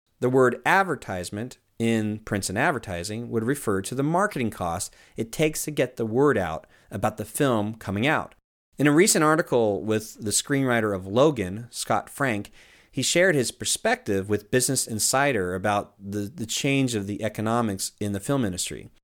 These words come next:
And in the article, it says, "The economics are different, so the process is different. Uh, movies now cost a huge amount of money to market. You may make a movie for ten million dollars. But if it's a movie the studio cares about,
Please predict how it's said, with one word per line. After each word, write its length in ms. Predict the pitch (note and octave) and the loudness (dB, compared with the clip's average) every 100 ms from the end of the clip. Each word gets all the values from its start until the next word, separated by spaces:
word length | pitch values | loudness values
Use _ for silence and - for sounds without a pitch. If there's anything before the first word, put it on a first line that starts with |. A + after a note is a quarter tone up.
| _ _ _ - | _ _ _ -2
And 320 | A#2 A#2 A#2 | 0 0 0
in 120 | D3+ | 2
the 80 | D#3+ | 2
article, 400 | C3+ B2 - G2+ | 4 2 0 -4
it 100 | G2 | -2
says, 340 | - A#2+ A2 - - - _ _ - | 2 2 2 -6 -20 -20 _ _ -4
"The 180 | C#3 | 0
economics 560 | E3 - F3 E3 D3+ - | 0 2 2 2 0 0
are 60 | A2+ | -4
different, 540 | G2 A2+ - E2+ - _ _ - | 0 -2 -2 -14 -16 _ _ -6
so 160 | - B2 | -2 0
the 80 | A#2 | -2
process 600 | - C3+ C#3 - B2 - | 0 2 2 2 0 -2
is 200 | G#2 - | -6 -6
different. 480 | F#2 - D2 - - _ _ _ _ _ G#2+ | -8 -10 -14 -14 -20 _ _ _ _ _ -6
Uh, 180 | G2+ | -2
movies 420 | G2+ B2 C#3+ C#3 B2 | 2 4 4 4 2
now 240 | B2 B2 | 2 2
cost 400 | B2 B2+ A#2+ - | 0 -4 -2 -2
a 60 | A#2+ | -6
huge 560 | A#2+ - G3 G3+ F3 | -8 -4 0 2 2
amount 280 | E3 D3 C#3+ | 2 2 2
of 60 | A#2+ | 2
money 220 | A2+ A2+ | 2 2
to 80 | G2 | 0
market. 500 | F#2+ F#2 F2 D#2+ - - - - | 0 -2 -4 -12 -18 -20 -14 -2
You 120 | F#3 | 0
may 220 | G3+ E3+ | 2 4
make 300 | D3 C#3 C#3 | 4 2 0
a 80 | G#2+ | -2
movie 260 | A2 A2 | 0 0
for 140 | G#2+ F#2+ | -2 -6
ten 280 | - B2 A2 | -4 -2 0
million 220 | G2+ F2+ | 0 -2
dollars. 380 | D#2+ C2+ - - _ _ - | -6 -10 -18 -20 _ _ 0
But 120 | C#3+ | 2
if 160 | C3 B2+ | 2 -2
it's 160 | - | -2
a 60 | A2 | 0
movie 540 | G#2 B2 A3 E3 A2 | 2 2 2 2 0
the 100 | G2+ | 0
studio 400 | - C3+ A#2+ G2+ | -2 0 0 0
cares 400 | - - G3+ F#3 | -2 -4 0 0
about, 380 | G#2 F#2 F2 | 0 -2 -4